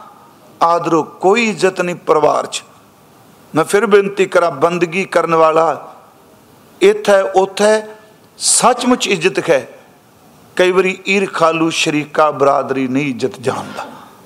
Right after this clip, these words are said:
"ਜਾਤ ਨਾ ਪਤ ਨਾ ਆਦਰੋ, ਉਦਿਆਨ ਪਰ ਮਿੰਨਾ, ਮਿੱਤਰ ਨਾ ਇੱਠ",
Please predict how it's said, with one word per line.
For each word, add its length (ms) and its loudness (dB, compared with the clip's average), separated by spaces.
"ਜਾਤ 380 2
ਨਾ 140 2
ਪਤ 340 0
ਨਾ 120 4
ਆਦਰੋ, 560 2
ਉਦਿਆਨ 600 2
ਪਰ 200 0
ਮਿੰਨਾ, 440 2
ਮਿੱਤਰ 560 0
ਨਾ 400 0
ਇੱਠ", 300 2